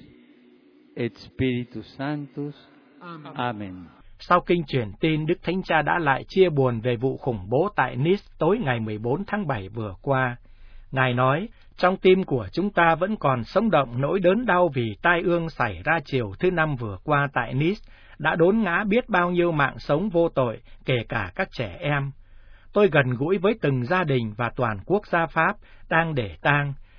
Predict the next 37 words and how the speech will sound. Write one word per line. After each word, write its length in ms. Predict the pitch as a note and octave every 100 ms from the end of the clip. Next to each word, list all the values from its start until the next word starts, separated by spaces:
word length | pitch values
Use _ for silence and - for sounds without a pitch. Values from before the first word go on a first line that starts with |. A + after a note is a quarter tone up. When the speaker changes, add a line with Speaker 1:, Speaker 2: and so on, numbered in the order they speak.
| - -
Speaker 3:
Xin 260 | - F#3 F#3
Thiên 240 | F#3+ F#3 E3+
Chúa 200 | E3+ A3
là 220 | C#3+ A#2
Cha 200 | - F3+
nhân 260 | F3 F3 E3
từ 220 | B2+ A2
đón 260 | A#2 F3 G3
nhận 240 | C#3+ B2
tất 180 | G3+ G#3
cả 220 | - G#2+ F#2
các 160 | G3+
nạn 220 | D#3+ C3+ C#3
nhân 300 | D3+ E3+ D3+
vào 280 | A#2 G2+ F#2
trong 180 | D#3 D3
sự 220 | C#3 C3
bình 260 | B2+ G#2+
an 300 | G2 D#3 D3+
của 160 | C#3+ A#2
Ngài, 380 | G#2+ G#2+ G2+ F2+ - - -
nâng 240 | E3+ F3+ F3+
đỡ 180 | D#3+ G3+
các 180 | A3+ F3
người 200 | C#3 A#2+
bị 240 | A#2+ C3 -
thương 300 | E3 E3 D#3 - -
và 160 | C3+ B2+ -
an 220 | F#3 F#3
ủi 300 | D3+ G#2 F2
thân 220 | - D#3+
nhân 280 | D#3 D#3 D3+
của 180 | C3+ G#2
họ. 320 | F#2+ A2+ A2 - - - - -
Xin 280 | - G3+ G3+
Ngài 220 | D#3+ B2+
đánh 220 | C3 E3+